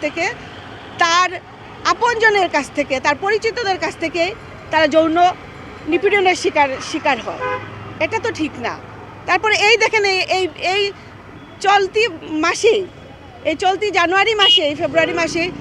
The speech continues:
পঁচাশি জন মেয়েকে, কন্যা শিশুকে যৌন নির্যাতন করা হয়েছে,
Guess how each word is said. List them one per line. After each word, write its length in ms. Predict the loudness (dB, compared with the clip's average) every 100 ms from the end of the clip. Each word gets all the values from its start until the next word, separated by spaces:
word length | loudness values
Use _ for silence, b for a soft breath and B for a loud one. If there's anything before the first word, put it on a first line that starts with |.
| -12 -4
পঁচাশি 420 | 2 4 2 0 0
জন 220 | 2 4
মেয়েকে, 400 | 4 4 4 2
কন্যা 320 | 2 0 0 -2
শিশুকে 480 | -4 -6 0 0 0 -8 -20 -20 -20 -20 -20 -20 -20 -20 -20 -12 0
যৌন 240 | 0 0
নির্যাতন 440 | -2 -2 -2 -2 -4
করা 160 | -6
হয়েছে, 340 | -4 -6 -8